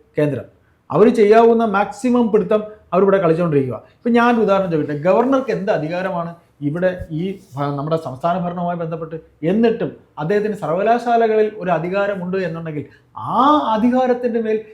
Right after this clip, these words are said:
ഇവിടെ രാഷ്ട്രീയ വെല്ലുവിളി നടക്കുന്ന നമ്മൾ കാണുന്നല്ലോ. ആരിഫ് മുഹമ്മദ് ഖാനുമായിട്ടുള്ള തർക്കം നമുക്ക് ഇന്ന് ഓർമ്മയുണ്ട്.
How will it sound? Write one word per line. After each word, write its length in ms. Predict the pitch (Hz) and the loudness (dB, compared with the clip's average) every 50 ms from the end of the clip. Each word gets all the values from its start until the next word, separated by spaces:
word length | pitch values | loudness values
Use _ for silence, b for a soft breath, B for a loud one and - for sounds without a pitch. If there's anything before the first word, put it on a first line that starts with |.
| - - 170 | -14 -6 -2
ഇവിടെ 180 | 180 202 214 | 0 0 2
രാഷ്ട്രീയ 440 | 196 185 185 190 190 - 226 214 214 | 2 2 0 -2 -4 -4 0 2 4
വെല്ലുവിളി 340 | 208 202 196 196 196 196 196 | 4 4 4 2 2 0 0
നടക്കുന്ന 340 | 196 190 190 190 190 185 185 | -4 -6 -8 -10 -10 -14 -14
നമ്മൾ 140 | 185 190 185 | -14 -12 -10
കാണുന്നല്ലോ. 340 | 180 175 175 180 180 175 170 - | -10 -10 -10 -10 -10 -10 -10 -10
ആരിഫ് 260 | 151 160 170 190 185 - | -8 -8 -8 -8 -10 -12
മുഹമ്മദ് 260 | 180 180 180 185 185 | -14 -10 -10 -8 -8
ഖാനുമായിട്ടുള്ള 720 | 190 190 190 185 185 185 185 185 185 185 180 185 190 190 190 B B B B B B - 180 | -8 -8 -10 -10 -10 -12 -12 -12 -14 -12 -12 -10 -10 -12 -12 B B B B B B -4 -2
തർക്കം 240 | 170 165 - 208 196 | -2 -2 -2 -6 -6
നമുക്ക് 200 | 190 196 185 202 | -6 -4 -4 -4
ഇന്ന് 260 | 196 190 196 208 214 | -4 -4 -4 -2 -2
ഓർമ്മയുണ്ട്. 640 | 202 196 202 202 196 196 170 135 127 - _ _ | 0 0 0 -2 -4 -4 -8 -8 -10 -12 _ _